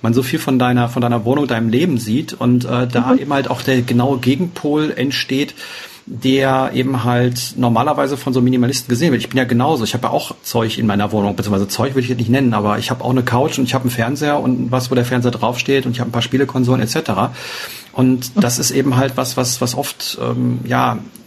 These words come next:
Speaker 1: durch die Medien auch falsch wiedergegeben wird und dadurch entstehen natürlich dann auch die Missverständnisse von wegen, äh,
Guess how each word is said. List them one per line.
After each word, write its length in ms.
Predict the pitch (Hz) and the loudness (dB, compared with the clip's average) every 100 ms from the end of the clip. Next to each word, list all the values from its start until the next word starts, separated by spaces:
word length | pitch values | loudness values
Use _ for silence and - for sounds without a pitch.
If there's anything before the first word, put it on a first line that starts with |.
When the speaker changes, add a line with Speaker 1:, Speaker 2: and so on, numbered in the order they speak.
| - | -12
Speaker 1:
durch 180 | 123 127 | -6 0
die 80 | 135 | 2
Medien 440 | 117 120 170 175 160 | 4 4 4 2 2
auch 260 | 131 139 | 0 0
falsch 400 | - 131 123 123 | -2 0 0 0
wiedergegeben 580 | - 156 160 160 160 160 | -2 -2 -2 -2 -2 0
wird 220 | 156 165 | 0 0
und 180 | 131 120 | 0 0
dadurch 240 | 107 147 | 0 0
entstehen 240 | 131 - 151 | -2 0 0
natürlich 240 | 143 151 | 0 -2
dann 140 | 143 127 | -2 -2
auch 80 | |
die 80 | 123 | 2
Missverständnisse 680 | 127 - 131 - 117 120 - | 0 0 -2 0 0 -2 -2
von 220 | 120 120 | 0 2
wegen, 240 | 123 131 127 - - - - - | 2 2 -2 -10 -12 -14 -12 -2
äh, 180 | 131 | 0